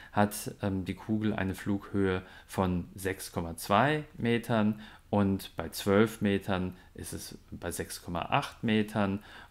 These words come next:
Und, ähm, äh, aus diesen drei, äh, gegebenen Punkten können wir jetzt die unbekannten Parameter mit Hilfe eines linearen Gleichungssystems bestimmen.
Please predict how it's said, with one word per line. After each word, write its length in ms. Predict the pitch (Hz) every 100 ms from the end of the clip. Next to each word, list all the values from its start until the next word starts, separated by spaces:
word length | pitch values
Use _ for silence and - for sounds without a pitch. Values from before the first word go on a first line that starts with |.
| -
Und, 640 | 110 104 101 95 - - -
ähm, 600 | 101 98 95 92 90 87 - - - -
äh, 160 | 98 87 - - - - -
aus 260 | - 110 151
diesen 300 | 127 113 110
drei, 400 | 104 90 98 156 - - - -
äh, 180 | 107 95
gegebenen 600 | 104 92 98 101 92 87
Punkten 720 | - 117 170 - - 151 143 - - -
können 340 | - 110 113 131
wir 120 | 120
jetzt 360 | 110 107 - - - -
die 160 | 95 -
unbekannten 800 | 123 143 139 127 101 101 110 104
Parameter 720 | 92 90 87 90 90 92 87 - -
mit 140 | 101 95
Hilfe 580 | - 107 139 - 123 127 - -
eines 260 | 98 92
linearen 480 | 95 95 98 92 87
Gleichungssystems 960 | 85 82 - 90 - - - 82 85 -
bestimmen. 460 | - - 90 -